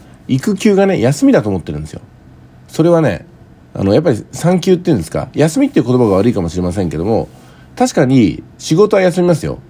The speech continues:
会社の仕事やアルバイトは休みますよ。なんで休むかっていうと、休まないと仕事と一緒に子育てが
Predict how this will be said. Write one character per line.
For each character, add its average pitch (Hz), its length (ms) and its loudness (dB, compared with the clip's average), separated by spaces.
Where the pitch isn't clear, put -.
会 165 200 0
社 165 100 0
の 160 60 2
仕 156 120 -2
事 151 240 2
や 135 180 4
ア 120 40 0
ル 135 80 0
バ 147 120 4
イ - 40 -2
ト - 80 -8
は 82 60 -4
休 90 180 -6
み 92 80 -4
ま 92 60 -4
す - 80 -12
よ。 - 120 -14
な 196 120 2
ん 165 100 0
で 92 240 -2
休 117 180 -2
む 101 100 -2
か 92 100 -4
っ - 40 -6
て - 100 -10
い 87 40 -4
う 85 40 -6
と、 104 220 -2
休 135 200 0
ま 196 100 4
な 123 120 2
い 95 80 -4
と 98 180 0
仕 - 160 -2
事 160 220 2
と 170 120 2
一 143 100 2
緒 - 180 0
に 139 300 2
子 143 140 -2
育 160 160 2
て 120 120 2
が 82 140 -4